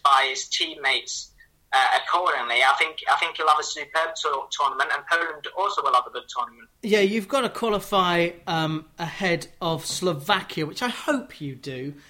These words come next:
Speaker 2: Uh, and then you'll know better than me, uh, whom, uh,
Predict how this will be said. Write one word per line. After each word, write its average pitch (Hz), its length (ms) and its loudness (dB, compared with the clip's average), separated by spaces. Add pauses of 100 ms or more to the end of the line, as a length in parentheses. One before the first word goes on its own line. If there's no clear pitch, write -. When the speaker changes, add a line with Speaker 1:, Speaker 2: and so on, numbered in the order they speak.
(160)
Speaker 2:
Uh, 190 300 4
and 190 220 2
then 190 340 6
you'll 220 180 4
know 170 160 4
better 160 240 0
than 151 220 -2
me, 151 480 -2
uh, 151 340 2
whom, 156 540 0
uh, 151 240 -2